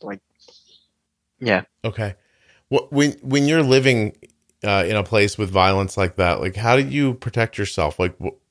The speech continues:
Speaker 2: are there things you think to
Speaker 1: You
Speaker 2: do?
Speaker 1: cannot do that.
Speaker 2: You
Speaker 1: You
Speaker 2: can't.
Speaker 1: can't. Lo-, uh, guns here are prohibited, and also the cops are very, like,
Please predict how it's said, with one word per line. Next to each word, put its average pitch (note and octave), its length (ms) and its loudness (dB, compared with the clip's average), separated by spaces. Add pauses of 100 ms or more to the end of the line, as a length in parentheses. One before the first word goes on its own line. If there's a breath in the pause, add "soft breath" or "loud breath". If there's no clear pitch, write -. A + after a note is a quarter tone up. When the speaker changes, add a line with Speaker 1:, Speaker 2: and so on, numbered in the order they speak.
(120)
Speaker 2:
are G#2+ 120 2
there C3 160 2
things B2 360 -2
you A#2 100 -2
think A2+ 300 -6
to C#3 120 -6
Speaker 1:
You D3 80 2
Speaker 2:
do? D3 60 -2
Speaker 1:
cannot C3+ 280 4
do A#2+ 100 -2
that. G#2 200 0 (220)
Speaker 2:
You G#2+ 140 -10
Speaker 1:
You B2+ 80 -4
Speaker 2:
can't. G#2 260 2
Speaker 1:
can't. - 100 -16 (1600 loud breath)
Lo-, A#2+ 360 2
uh, A#2+ 360 4
guns C#3+ 320 2
here C3+ 180 2
are A#2+ 160 4
prohibited, A#2 520 -4 (440)
and G2 580 -6
also A#2 320 2
the B2 100 0
cops - 560 0 (240)
are G#2 180 -2
very, G2 360 -4
like, A1 200 -10